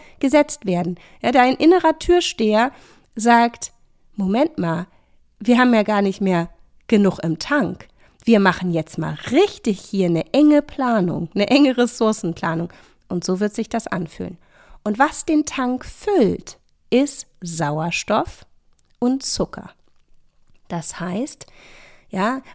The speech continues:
da hängt auch unsere Atmung wieder mit drin, wenn wir gut atmen, ja, wirklich da eine gute Versorgung gewährleisten können,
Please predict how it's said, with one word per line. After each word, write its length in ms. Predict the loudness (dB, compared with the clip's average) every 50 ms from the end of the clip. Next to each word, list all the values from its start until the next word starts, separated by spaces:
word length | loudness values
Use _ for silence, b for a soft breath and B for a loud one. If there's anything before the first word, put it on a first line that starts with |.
| B -18 -8 -2
da 160 | 0 0 2
hängt 340 | 2 2 0 0 0 0 0
auch 140 | 0 0 0
unsere 460 | -2 -2 -2 -2 -2 -4 -4 -2 -2
Atmung 440 | -2 -4 -4 -4 -4 -4 -4 -4 -4
wieder 340 | -2 0 0 0 0 -2 -4
mit 300 | -2 0 2 2 2 0 -2
drin, 340 | -10 -4 -2 0 0 0
wenn 200 | 0 0 0 -2
wir 80 | -4 -4
gut 400 | -2 0 0 0 0 -2 -4 -4 -6
atmen, 680 | -4 -2 -2 -2 -2 -2 -4 _ -10 -8 -6 -6 -6 -2
ja, 380 | 0 0 0 2 0 -2 -2 -4
wirklich 380 | -4 -6 -6 -6 -6 -12 -6
da 100 | -4 -2
eine 160 | 0 0 -2 -4
gute 260 | -6 -10 -8 -8 -10
Versorgung 640 | -6 -4 -6 -4 -2 2 2 2 2 2 0 -2
gewährleisten 760 | -2 -4 -4 -4 -4 -2 -2 -2 -2 -2 -2 -4 -8 -10 -10
können, 360 | -4 0 0 0 2 0 -2